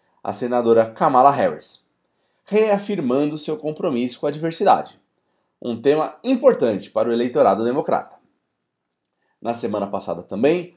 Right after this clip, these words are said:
o real ficou praticamente estável em relação ao dólar,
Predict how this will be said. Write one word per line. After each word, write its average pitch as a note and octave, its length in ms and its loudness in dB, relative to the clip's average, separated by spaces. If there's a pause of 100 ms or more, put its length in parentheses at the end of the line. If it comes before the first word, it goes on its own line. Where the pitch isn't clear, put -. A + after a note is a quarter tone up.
(240)
o G#3 120 -2
real F3 500 8
ficou D3+ 300 -6
praticamente E3+ 800 -4
estável C#3 720 0
em - 20 -2
relação C#3 400 -4
ao D#3 140 -2
dólar, G2 440 0